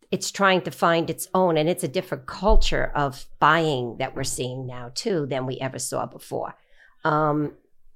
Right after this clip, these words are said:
housing sort of morphed into more than it's just a fundamental investment to start my family and grow and all this. And people are buying into a lifestyle that's entirely different now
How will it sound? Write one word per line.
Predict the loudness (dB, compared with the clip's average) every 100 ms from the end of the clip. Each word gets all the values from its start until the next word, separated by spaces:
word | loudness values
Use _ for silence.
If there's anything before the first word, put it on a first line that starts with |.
| -20 _
housing | 2 2 2 -4
sort | -2 2 4
of | 4
morphed | 4 2 2 0
into | -2 -2 -2
more | 0 2 2
than | 0 -2 -4
it's | -8 -6
just | -6 -4
a | -6
fundamental | -2 0 0 0 -2 -2 -2
investment | -2 0 -2 -2 -2 0 0 -2 -4 -6 -8
to | -4 -4 -4 -4 -2 -4 -8 _ _ -6
start | -4 2 4 4 4
my | -2 -2
family | -6 -4 -2 -2 -2 -2
and | -4 -4
grow | -2 0 0 0
and | 2
all | 2
this. | 0 -2 -4
And | -6 -6
people | -6 -4 0 0
are |
buying | 2 2 2 0
into | -4 -6 -6 -4 -4 -6 -10 _ -4
a | 0
lifestyle | 2 2 0 -2 -2 -2 -6 -10
that's | -8 -8
entirely | -8 -4 -2 -2 -4 -8
different | -10 -10 -14 -12
now | -10 -10